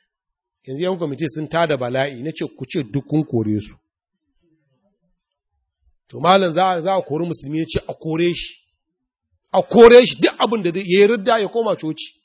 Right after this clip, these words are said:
Jama'a, in ba da haka ba, sai mun mai da addinin mu baya. Akwai abin takaici na abubuwan da ke faruwa ga ƴan shi'an nan, mu ahlus sunna mun ƙi mu yi.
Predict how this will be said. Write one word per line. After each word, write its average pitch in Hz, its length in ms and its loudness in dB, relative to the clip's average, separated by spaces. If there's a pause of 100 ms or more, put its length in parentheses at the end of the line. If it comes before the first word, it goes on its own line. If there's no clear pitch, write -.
(840)
Jama'a, 240 340 2
in 294 160 -4
ba 262 160 6
da 208 80 0
haka 208 180 -2
ba, 175 100 -4
sai 208 160 -2
mun 214 140 -2
mai 233 140 0
da 185 120 -8
addinin 165 340 -6
mu 135 100 -6
baya. 139 380 -2 (320)
Akwai - 280 0
abin 226 300 0
takaici 196 760 -2 (200)
na 208 100 -6
abubuwan 233 300 2
da 156 60 -4
ke 165 140 -6
faruwa 196 320 -2
ga 185 80 -8
ƴan 185 140 -2
shi'an 180 260 -8
nan, 175 100 -6
mu 185 120 -8
ahlus 220 360 2
sunna 196 160 0
mun 185 120 0
ƙi 214 140 -6
mu 196 60 -4
yi. 190 140 -6